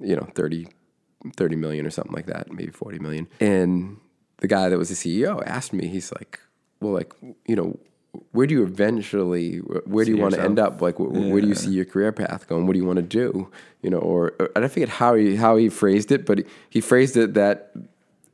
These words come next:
Speaker 1: it was not odd to answer, "Well, I wanna do what you're doing."
Speaker 2: Huh.
Speaker 1: You know?
Speaker 2: Yeah.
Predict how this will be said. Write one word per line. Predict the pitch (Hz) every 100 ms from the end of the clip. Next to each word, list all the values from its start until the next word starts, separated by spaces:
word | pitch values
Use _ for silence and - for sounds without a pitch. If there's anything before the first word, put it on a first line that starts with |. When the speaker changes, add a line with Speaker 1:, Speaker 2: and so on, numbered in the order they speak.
| -
Speaker 1:
it |
was | 95 92 - - -
not | 104 107 104 -
odd | 95 101
to | 107
answer, | 87 92 92 95 98 - - _ _ _ _ _ _ _ _ _
"Well, | 131 -
I | 90 90 - 123 _ -
wanna | 110 107 110
do | 110
what | 80
you're | 120 139
doing." | 80 76 92 - - -
Speaker 2:
Huh. | 117 104 - _
Speaker 1:
You | 117
know? | 113 127 147 -
Speaker 2:
Yeah. | 104 98 90